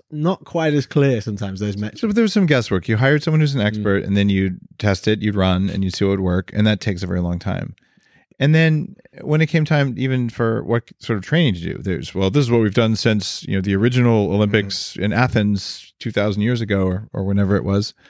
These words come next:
Speaker 2: Uh, y-, you know, it, it evolves a little bit, but did you follow the same process there?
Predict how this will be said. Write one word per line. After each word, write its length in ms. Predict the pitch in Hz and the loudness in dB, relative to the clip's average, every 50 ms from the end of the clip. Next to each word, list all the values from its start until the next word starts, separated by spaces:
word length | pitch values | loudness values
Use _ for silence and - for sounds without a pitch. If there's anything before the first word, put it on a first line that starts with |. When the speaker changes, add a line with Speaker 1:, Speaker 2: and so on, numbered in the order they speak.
| _ _ _ _ _ _ _ _ _ | _ _ _ _ _ _ _ _ _
Speaker 2:
Uh, 280 | - - 107 101 101 101 104 - _ _ - | -2 0 2 2 2 0 -2 -6 _ _ -8
y-, 160 | - 123 117 - | -6 -4 -4 0
you 120 | - 123 | 2 2
know, 260 | 120 117 110 69 80 - - - - 139 135 - - | 2 2 2 0 -4 -10 -14 -10 -8 -8 -8 -4 -2
it, 200 | - 127 127 127 | 0 0 0 2
it 120 | - 131 131 | 2 2 4
evolves 320 | 131 117 127 131 123 117 | 4 4 2 2 0 0
a 60 | 113 | 0
little 260 | 107 104 107 120 143 | 0 2 2 2 2
bit, 320 | 147 175 202 214 208 170 - | 2 2 0 0 0 -2 -2
but 260 | - 120 110 90 - | -2 -2 -2 -2 -2
did 160 | - 127 120 | -2 0 0
you 200 | 127 123 117 110 117 - _ _ _ | 2 0 0 -2 -4 -10 _ _ _
follow 240 | - - - 123 123 | -14 -6 -2 -2 0
the 140 | 117 117 117 | 0 0 -2
same 200 | - - 113 107 | -2 -2 -2 -2
process 400 | - 113 113 110 - - 104 - | -2 -2 -2 -2 -2 -4 -6 -4
there? 320 | - 104 123 156 190 208 | -4 -2 -2 -2 -2 -4